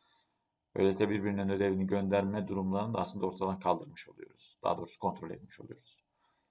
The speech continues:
Dosyadan kaydet menüsünden anlatacaklarımız bu kadar. Burada önemli bir noktaya bir değinmek istiyorum.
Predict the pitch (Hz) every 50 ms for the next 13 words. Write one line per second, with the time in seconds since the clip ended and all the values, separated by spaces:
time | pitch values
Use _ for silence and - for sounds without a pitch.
0 | _ _ _ _ _ _ - - - - 117 107 - - - - 156 147 117 95
1 | 98 95 101 95 92 92 - 107 101 101 101 98 95 95 95 - - 98 92 -
2 | 101 95 98 101 107 117 117 - 107 104 160 175 - - - 143 139 139 156 156
3 | 156 147 147 151 156 165 170 151 143 123 113 113 - - 113 101 92 92 - 92
4 | - 101 95 92 90 90 - - - - - - 277 277